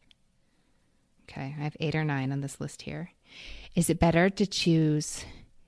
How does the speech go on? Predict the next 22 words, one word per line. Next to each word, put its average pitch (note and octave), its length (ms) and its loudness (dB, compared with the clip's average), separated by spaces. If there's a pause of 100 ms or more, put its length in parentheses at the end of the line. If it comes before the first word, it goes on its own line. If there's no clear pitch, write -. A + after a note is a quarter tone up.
(120)
new D3+ 520 0 (460)
or E3 180 -2
old? C#3 480 -4 (500)
Does E3 200 2
genre C#3 440 0
matter? D3 480 -4 (720)
Oh, B3 300 0
and G3 140 4
I G3 120 2
didn't A#3 300 6
ask, E3 340 0
what F3 180 2
would - 140 0
you G#3 60 4
like G3 160 2
to G3 60 -10
be G3+ 100 4
different F#3+ 320 -2
in F#3 100 2
your F#3 140 2
reading G3+ 320 2
life? C#3+ 400 -4